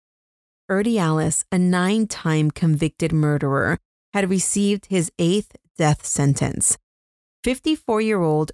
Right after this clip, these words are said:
Andrew Urdiales arrived at San Quentin State Prison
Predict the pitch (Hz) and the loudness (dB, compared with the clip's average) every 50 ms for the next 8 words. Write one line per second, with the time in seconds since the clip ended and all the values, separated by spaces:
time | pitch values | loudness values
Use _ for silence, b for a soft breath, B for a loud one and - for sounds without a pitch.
0 | _ - 180 170 175 190 185 214 214 - 190 190 196 190 165 147 143 143 147 147 | _ -4 0 0 2 2 2 0 0 0 0 0 0 2 2 2 2 2 0 0
1 | 147 - - - 180 175 180 180 175 175 170 185 185 - - - - 214 196 208 | -2 -4 -4 -4 -2 0 0 0 0 0 0 -2 -2 -2 -2 -2 0 0 0 2
2 | 233 254 262 - - - 185 - - 180 175 175 180 - - - 170 160 143 - | 2 0 -2 -2 -4 -4 -4 -2 0 0 2 2 0 -2 -2 -2 0 -2 -2 -2
3 | _ - 151 143 143 147 143 139 143 | _ -4 -2 0 0 2 0 0 0